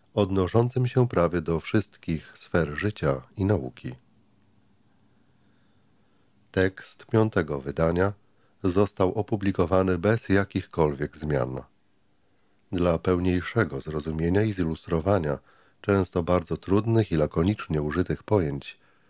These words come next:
zamieszczono dziewiętnaście schematów, które mają ułatwić wyobrażenie o danym zagadnieniu.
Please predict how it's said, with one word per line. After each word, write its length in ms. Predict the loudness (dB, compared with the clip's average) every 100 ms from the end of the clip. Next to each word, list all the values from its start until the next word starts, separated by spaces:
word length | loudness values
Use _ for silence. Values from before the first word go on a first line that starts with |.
| _
zamieszczono 640 | -4 -2 0 -2 -2 0 0
dziewiętnaście 640 | 0 -2 0 -2 0 -4
schematów, 720 | -2 -2 0 -2 -6 -10 -14 _ _ _ _ _ _ _ _ _
które 460 | -20 -2 0 2 2
mają 320 | 4 4 2
ułatwić 920 | 2 4 4 2 -2 -6 -6 -10 -12 -8
wyobrażenie 880 | 0 2 2 2 0 2 2 2
o 60 | 2
danym 300 | 0 -2 -4
zagadnieniu. 720 | -6 -8 -6 -6 -8 -10 -16